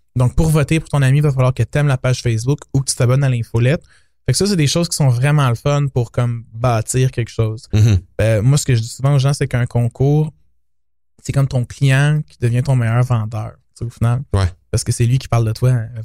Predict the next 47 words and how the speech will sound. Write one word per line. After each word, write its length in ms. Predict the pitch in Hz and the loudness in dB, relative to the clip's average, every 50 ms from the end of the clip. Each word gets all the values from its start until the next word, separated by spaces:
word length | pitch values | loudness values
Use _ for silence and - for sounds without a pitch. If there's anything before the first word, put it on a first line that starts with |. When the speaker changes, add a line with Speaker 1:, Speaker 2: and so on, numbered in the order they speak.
| - | 0
Speaker 1:
Venez 80 | 143 151 | 0 2
voter 240 | 139 147 139 - 151 | 4 2 2 2 0
pour 180 | - - 135 | -2 0 2
moi, 320 | 131 123 135 151 156 151 147 | 2 4 4 4 4 4 2
je 140 | 139 123 123 | 2 2 2
veux 80 | 135 | 0
gagner 280 | 135 139 135 131 127 120 | 0 -2 -2 -4 -4 -6
ici. » 120 | 120 - - - | -8 -6 -6 -4
Tu 40 | - | -2
sais, 80 | - 165 | 0 0
mettons, 180 | 147 120 98 | 0 2 2
c'est 80 | 87 95 | 2 2
Speaker 2:
Mhm. 60 | 123 | 2
Speaker 1:
une 60 | 147 | 2
pizzeria, 540 | - - 139 123 131 131 123 120 139 147 160 | 2 0 0 2 2 2 2 2 2 0 0
puis 120 | - 151 | 0 -2
elle 40 | 127 | -2
fait 120 | - 131 123 | -2 -2 -4
tirer 220 | - - - 127 | -4 -2 0 2
un 120 | 127 127 | 2 4
an 80 | 127 131 | 4 2
de 40 | 135 | 0
pizza 340 | - - - 110 107 117 127 | -2 -6 -12 -6 -4 -2 -2
gratuit. 560 | 127 117 107 104 - - - - 135 147 165 - _ - | 0 0 -2 -4 -4 -6 -6 -4 -4 -4 -4 -4 _ 0
Speaker 2:
Mm. 120 | - 95 95 95 - _ _ - | 2 2 0 0 -6 _ _ -2
Speaker 1:
Ben, 120 | - 113 | 0 0
c'est 120 | 110 - - | 0 0 -2
sûr 120 | - 147 147 | -2 0 0
que 100 | - 123 | 0 0
si 200 | - - - 139 | 0 0 -2 0
tout 120 | - 143 | 2 4
le 60 | 135 | 4
monde 220 | 135 135 151 151 143 | 4 6 6 6 6
veut 180 | 113 127 135 | 4 4 2
gagner 340 | 131 131 123 123 139 147 - - | 2 2 2 2 2 2 2 2
un 240 | 143 143 139 135 135 | 2 4 4 4 4
an 120 | 135 139 151 | 4 4 2
de 60 | 139 | 0
pizza 460 | - - 123 110 107 123 131 143 147 | -2 -6 -8 -4 -2 2 2 2 2
de 100 | 127 120 | 2 0
cette 240 | 117 - - 143 - | -2 0 -2 -2 -4
pizzeria-là 540 | - - 117 117 120 120 107 127 127 135 139 | -4 -6 -4 -2 0 0 2 2 2 2 0
gratuite, 460 | - - 113 107 - - - 143 - - | -2 -2 -4 -4 -4 -2 -4 -4 -4 -4
c'est 60 | 107 | -6
une 80 | 101 104 | -4 -2
bonne 200 | 123 117 117 113 | 0 0 -2 -2
publicité. 640 | - 110 107 104 107 107 - - - 127 135 160 | -4 -10 -10 -8 -6 -6 -6 -4 -2 -2 -2 -2